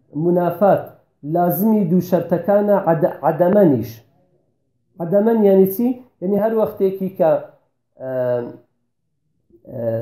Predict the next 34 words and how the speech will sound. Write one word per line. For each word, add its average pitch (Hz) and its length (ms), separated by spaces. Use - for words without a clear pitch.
دوو 185 120
شەرتەکە 175 640
نەبوو، 190 440
منافاتیش 180 720
نەبێ. 127 280
وانێ؟ 175 240
ئەو 196 180
جار 190 220
دەبێ 190 200
ئەوەی 190 220
ئیسبات 123 380
کەین. 131 220
هەر 190 160
وەختێکی 165 520
کە 131 140
شەرتی 214 420
شکلی 185 420
دووەم 175 380
نەبوو 165 260
بە 160 120
حەسەبی 165 460
جیهەت، 180 320
منافاتیش 185 680
نەبێ 151 240
لە 151 120
بینی 151 280
سوغرا 139 280
و 131 100
کوبرایەدا. 113 600
ئەو 190 140
جار 202 200
ئەوەی 185 260
ئیسبات 117 400
کەین. 98 180